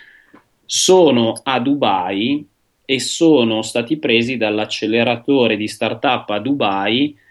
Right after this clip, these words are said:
chiamato Dubai cento, eh, in vista di Expo duemilaventi.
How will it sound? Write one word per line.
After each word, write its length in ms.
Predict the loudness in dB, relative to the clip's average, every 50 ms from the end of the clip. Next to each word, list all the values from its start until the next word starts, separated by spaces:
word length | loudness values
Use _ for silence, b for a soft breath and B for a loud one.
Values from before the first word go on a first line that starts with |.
| b b
chiamato 360 | -6 -2 0 0 0 -2 -2
Dubai 340 | -4 -4 0 2 2 2 2
cento, 920 | 0 0 0 0 0 0 -2 -4 -6 -2 -2 0 2 2 0 0 -2 -4
eh, 360 | _ -2 -2 0 0 -2 -2 0
in 220 | 2 4 6 6
vista 480 | 6 4 2 2 0 -2 -2 0 0 0
di 340 | 0 0 0 -2 -2 -2 -2
Expo 520 | -2 0 0 0 -2 -6 -14 -6 _ -4 -4
duemilaventi. 920 | -2 -2 -4 -2 -2 -4 -4 -4 -6 -6 -8 -10 -10 -12 -16 -18 -20 -20